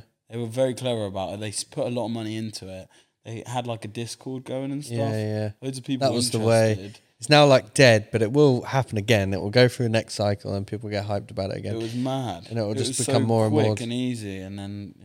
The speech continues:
Speaker 1: yeah, just, I just never really got involved in that kind of thing. But it's, if you
Speaker 2: Yeah.
Speaker 1: know,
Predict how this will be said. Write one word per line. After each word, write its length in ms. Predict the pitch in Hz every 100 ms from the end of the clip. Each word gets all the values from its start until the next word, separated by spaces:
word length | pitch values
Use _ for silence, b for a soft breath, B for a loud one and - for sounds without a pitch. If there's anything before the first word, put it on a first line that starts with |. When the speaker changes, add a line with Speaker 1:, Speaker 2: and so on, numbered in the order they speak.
| 110
Speaker 1:
yeah, 200 | 107 101 98 _
just, 180 | _ _ _ _ _ _ _ b b b b b
I 80 | 104
just 240 | 110 107
never 280 | 110 107 101
really 160 | 101 101
got 160 | 101 92
involved 340 | 104 104 104
in 60 | 101
that 180 | 101
kind 120 | - 101
of 40 |
thing. 180 | - 104 104
But 180 | 101 _ _
it's, 220 | 107 _ _ _
if 140 | 110
you 100 | 123 127
Speaker 2:
Yeah. 40 |
Speaker 1:
know, 220 | 120 113